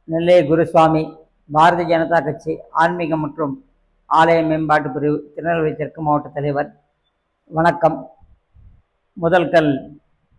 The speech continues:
கரூரிலே துயரமான சம்பவத்தை நினைத்து இரங்கல் தெரிவித்துக் கொள்கிறேன். மனவேதனையுடன்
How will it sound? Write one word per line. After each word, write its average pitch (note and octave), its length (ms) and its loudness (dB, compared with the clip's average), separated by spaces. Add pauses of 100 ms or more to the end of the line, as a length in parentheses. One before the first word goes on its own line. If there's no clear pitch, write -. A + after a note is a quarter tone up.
(760)
கரூரிலே F3 500 4 (2000)
துயரமான F3+ 500 6 (540)
சம்பவத்தை E3+ 520 4 (680)
நினைத்து E3 380 0 (1800)
இரங்கல் F#3 560 0
தெரிவித்துக் E3 420 -2
கொள்கிறேன். D3+ 360 0 (1400)
மனவேதனையுடன் E3+ 1000 4